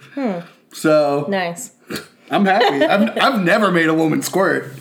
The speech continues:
Speaker 2: Um,
Speaker 1: That you know of.
Speaker 2: <laughs> hey, and also Lil Snacks. Thanks, Lil Snacks. You said, "Love, love, love."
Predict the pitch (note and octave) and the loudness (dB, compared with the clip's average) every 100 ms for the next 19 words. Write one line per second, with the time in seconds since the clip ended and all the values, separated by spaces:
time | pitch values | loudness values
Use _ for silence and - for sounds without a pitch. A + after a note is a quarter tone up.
0 | - - - - - - _ G3 F#3+ F3+ | -16 -16 -16 -20 -20 -20 _ 2 4 2
1 | E3+ E3 D#3+ E3 E3+ F3 F3+ D#3+ D#3+ D4 | 2 0 0 -2 -4 -4 -4 -8 -2 0
2 | - C#4 - - - A#3 C#4+ C4 G3+ F3 | 2 0 2 -2 2 0 2 -2 -4 -6
3 | - - - G3+ A3+ A#3+ A#3 B3+ A#3+ A3+ | -10 -10 -2 0 2 2 2 0 0 -2
4 | - - C4 C#4 C#4 D4 - - F3 B2+ | -10 -8 -2 2 2 0 -2 0 2 0
5 | A#2 - - - - _ _ - G4 G4 | -4 -6 -8 -8 -10 _ _ -2 0 0
6 | - F#3+ F3+ D#3 D3+ - F3 C#3+ C#3+ C#3+ | 0 0 2 0 -2 -4 0 2 0 -2
7 | - - - _ _ _ _ D#4+ - D4 | -6 -14 -16 _ _ _ _ -4 0 0
8 | A#3 A#3+ A#3+ A#3+ B3+ B3+ D4 D#4+ D3 A#2+ | 2 0 0 2 0 2 2 2 0 -2
9 | C#3 | -8